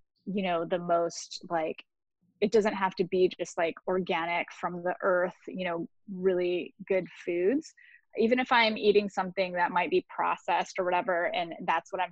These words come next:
having at that lunch, I still really want to, um, convey gratitude and, um, and just that, like, thank you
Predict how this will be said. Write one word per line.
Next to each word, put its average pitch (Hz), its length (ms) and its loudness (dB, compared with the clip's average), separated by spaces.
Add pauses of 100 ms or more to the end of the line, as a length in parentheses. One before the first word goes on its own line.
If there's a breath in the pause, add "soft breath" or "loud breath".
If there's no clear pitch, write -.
(140)
having 170 280 -4 (180)
at 160 120 -8
that 160 240 -4
lunch, 175 400 -4 (100)
I 185 120 -2
still 170 640 -2 (400)
really 180 260 2
want 165 340 -4 (100)
to, 165 480 -4 (460)
um, 170 460 -12 (640)
convey 190 420 -2
gratitude 202 840 0 (140)
and, 170 540 -6 (760)
um, - 460 -10 (760)
and 196 140 -4
just 180 280 -2
that, 160 300 -2 (320)
like, 165 280 -2 (460)
thank 202 240 -2
you 156 300 0